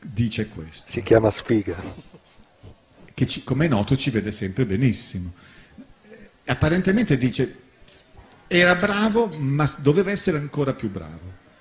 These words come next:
Speaker 1: Ma poi, in-, invece, in-, attraverso alcuni testi più giovanili e poi nel Principe, e poi anche nei discorsi, emerge un tema, che è un tema proprio terribile,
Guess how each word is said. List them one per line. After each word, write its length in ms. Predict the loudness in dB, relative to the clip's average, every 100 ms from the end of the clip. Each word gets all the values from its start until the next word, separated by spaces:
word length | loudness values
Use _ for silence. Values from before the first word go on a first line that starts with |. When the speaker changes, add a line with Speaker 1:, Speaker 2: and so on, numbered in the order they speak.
| -20 _ -6
Speaker 1:
Ma 140 | -2 -2
poi, 680 | 2 2 2 0 -2 -2
in-, 200 | -4 -6 -6
invece, 520 | -4 -2 -4 -4 -2 -2
in-, 520 | -2 -2 -2 -2 -4
attraverso 800 | -4 0 0 0 -2 -2 -8 -20 _ _ -20 -20 _ -20 _ _
alcuni 600 | -8 -8 -6 -4 -4 -4
testi 580 | 0 0 0 -6 -8 -8 -8 -16 -20 -20 -20 -20 _ _ -20 _
più 260 | -10 -6 -6
giovanili 880 | -2 -2 0 -2 -2 -2 -2 0 -2
e 60 |
poi 600 | -2 0 2 4 2 0 -4 -18 -20 _ -8
nel 300 | -2 -2 -2
Principe, 720 | 0 0 0 -4 -8 -2 -2
e 40 |
poi 240 | 0 0 0
anche 180 | 0
nei 120 | -2 0
discorsi, 520 | -2 0 -2 -4 -4
emerge 640 | -2 0 -2 -4 -8 -4
un 220 | -4 -4
tema, 500 | -4 -4 -4 -6 -6 -8 -20 -20 -20 _ -8
che 100 | -4
è 40 |
un 100 | -2
tema 240 | 2 2 0
proprio 340 | -6 -6 -6
terribile, 800 | -2 0 2 0 0 0 0 -2